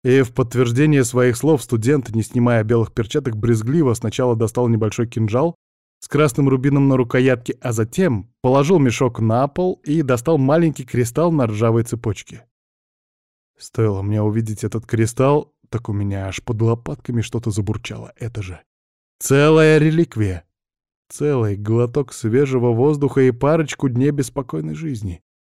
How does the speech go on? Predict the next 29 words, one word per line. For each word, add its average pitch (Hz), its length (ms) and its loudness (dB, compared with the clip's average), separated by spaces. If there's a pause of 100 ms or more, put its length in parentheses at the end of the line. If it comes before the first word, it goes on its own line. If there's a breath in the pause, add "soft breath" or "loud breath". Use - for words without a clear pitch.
(460)
Однако 107 400 -2
я 107 120 2
впервые 120 400 2
увидел 113 380 0
кристалл, 123 480 -2
выполненный 147 640 0
в 139 120 -14
стиле 143 420 -6
шарика. - 600 -8 (440)
Грани 117 360 0
не 107 160 0
было, 107 240 -2
камушек 113 560 -4
блестел 107 480 -2
и 139 160 -8
был 127 260 -4
идеально 127 460 -2
гладким. 117 580 -4 (840)
Карлик 151 640 2
первым 135 440 2
делом 131 320 2
взял 139 280 4
его, 156 200 4
посмотрел 123 500 0
в 117 60 -4
своих 120 340 0
пальцах 160 500 0
и 139 80 0
гаркнул. 117 580 -4